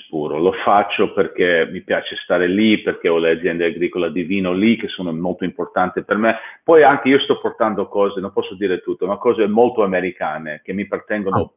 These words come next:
Speaker 1: personalmente in una maniera molto viscerale, personale lì. Allora, sono felice di farlo perché voglio trasferire, ho, ho sempre preso dell'Italia, ho detto, "Ok,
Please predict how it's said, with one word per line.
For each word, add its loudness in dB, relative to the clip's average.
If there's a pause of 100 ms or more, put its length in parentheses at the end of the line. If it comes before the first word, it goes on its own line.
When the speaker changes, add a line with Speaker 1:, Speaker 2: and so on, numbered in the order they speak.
(140)
Speaker 1:
personalmente 0
in -2
una -4
maniera 0
molto 0
viscerale, 0
personale -4 (280)
lì. 0
Allora, 4 (260)
sono -2
felice 4
di 2
farlo 4 (640)
perché 0
voglio 4
trasferire, 0
ho, -10
ho 0
sempre 2
preso 0
dell'Italia, 2
ho 2
detto, 0
"Ok, -2